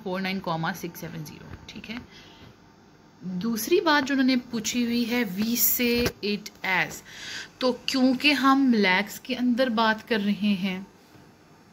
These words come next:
ठीक है, तो हम इसको written form में कैसे लिखेंगे वो मैं आपको बताती हूँ।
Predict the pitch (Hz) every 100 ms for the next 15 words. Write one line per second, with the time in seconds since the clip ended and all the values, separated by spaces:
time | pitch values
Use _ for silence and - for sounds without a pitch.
0 | - - - - - - - 214 233 247
1 | - - - - - 247 202 220 214 214
2 | - - 233 - 254 208 208 208 233 220
3 | 226 214 220 220 208 190 240 240 226 226
4 | 220 226 247 - 175 170 170 156 - 208
5 | 247 185 160 147 - 151